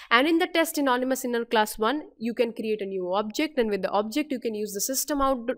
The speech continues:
dot println statement that the person is eating, and then you can call the e dot method with the help of that new per object which you have created.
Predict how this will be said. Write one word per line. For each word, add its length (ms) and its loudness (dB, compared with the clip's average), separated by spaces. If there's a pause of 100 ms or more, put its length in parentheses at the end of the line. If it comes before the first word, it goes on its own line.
(140)
dot 200 0
println 440 0
statement 460 -2
that 180 -2
the 60 -8
person 420 -4
is 180 -4
eating, 300 -4
and 120 -4
then 120 -4
you 80 -4
can 160 -8
call 200 -4
the 160 -4
e 200 -10
dot 240 0 (280)
method 320 2
with 120 -2
the 60 0
help 180 -2
of 140 -2
that 180 0
new 160 -4
per 240 -2
object 400 -4
which 180 -6
you 120 -4
have 240 2 (380)
created. 480 2